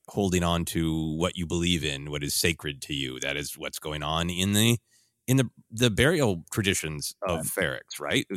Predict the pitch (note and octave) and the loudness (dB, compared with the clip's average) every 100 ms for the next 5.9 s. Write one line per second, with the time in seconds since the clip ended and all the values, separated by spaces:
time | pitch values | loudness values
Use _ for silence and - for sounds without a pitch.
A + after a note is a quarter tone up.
0 | E2+ - G#2 G#2+ G2 F2 G2 G#2+ F#2 G#2 | -8 -2 2 2 2 2 0 2 4 6
1 | A2+ G#2+ F2 F2 - F#2 - F2 F2 E2 | 6 6 0 -4 -4 -4 -6 -4 -4 -2
2 | - A2+ A2 A2+ A2 G#2 F2 F2+ D#2+ D#2+ | 0 2 6 6 4 0 0 -2 -4 -4
3 | D#2 C#2 F2+ G#2 A2 A2 G2 F2 E2+ D#2 | -6 -6 -2 0 2 2 0 -2 -4 -6
4 | E2+ E2+ E2+ E2 D2+ F2+ G2 G2+ E2 C#2+ | -8 -8 -8 -8 -6 -2 0 -2 -6 -10
5 | F#2 F2+ D#2+ D#2 D#2 E2 A#2+ C3 | -4 -2 -4 -8 -6 -2 0 0